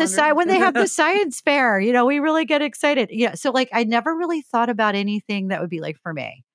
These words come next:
Speaker 2: Um, and, uh, I don't know. It was weird. I even tried a couple of things. I took a glass blowing class that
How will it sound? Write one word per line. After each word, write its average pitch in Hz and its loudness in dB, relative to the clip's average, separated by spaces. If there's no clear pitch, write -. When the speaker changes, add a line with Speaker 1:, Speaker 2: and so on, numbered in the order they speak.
Speaker 2:
Um, 156 -6
and, 180 -4
uh, - -4
I 226 -2
don't 440 -6
know. 302 4
It 226 4
was 220 0
weird. 247 4
I 208 2
even 240 2
tried 214 0
a 233 -2
couple 240 0
of 233 0
things. 233 0
I 196 -2
took 185 -6
a 165 -8
glass 180 -2
blowing 208 0
class 202 0
that 180 -6